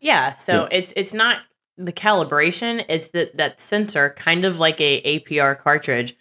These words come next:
Speaker 1: It just, it, it only has a certain amount of life. And so you may find that if you start doing that and you're not actually using it, it's just there.
Speaker 2: Right.
Speaker 1: You may be replacing those sensors more often, which is a cost. And I know that everybody's looking for cost savings, and that might be one.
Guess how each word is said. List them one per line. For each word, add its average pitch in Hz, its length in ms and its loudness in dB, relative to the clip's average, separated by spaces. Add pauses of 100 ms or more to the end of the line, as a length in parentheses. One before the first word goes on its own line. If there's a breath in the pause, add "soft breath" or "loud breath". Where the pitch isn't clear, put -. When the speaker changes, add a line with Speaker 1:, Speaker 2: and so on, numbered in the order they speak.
(300)
Speaker 1:
It 160 200 2
just, 165 320 -6
it, 156 120 2
it 156 80 2
only 165 260 0
has 156 380 2
a 131 120 -6
certain 139 320 -4
amount 139 220 -4
of 123 80 -6
life. 113 480 -2 (400)
And 135 400 0
so 143 120 -2
you 151 220 0
may 156 160 2
find 147 460 2
that 131 160 0
if 131 220 -6
you 127 320 -4
start 120 280 -2
doing 156 300 0
that 123 240 2
and 135 140 -6
you're 135 80 -2
not 135 240 2
actually 131 400 0
using 131 680 -4
it, 156 320 2
it's 123 180 -2
just - 300 -4 (420)
there. 117 680 0 (140)
Speaker 2:
Right. 98 280 0
Speaker 1:
You 170 160 2
may 151 140 4
be 135 160 0
replacing 131 540 0
those 120 180 -4
sensors 139 380 -4
more 117 220 0
often, 123 300 0
which 147 180 -2
is 202 160 -2
a 226 40 -2
cost. 196 480 0
And 127 140 -2
I 131 60 0
know 131 140 0
that 135 140 2
everybody's 139 400 0
looking 135 200 -2
for 127 100 -4
cost 147 340 2
savings, 117 400 -6
and 120 120 -6
that 123 160 -2
might 131 200 -6
be 139 120 -4
one. 135 260 -8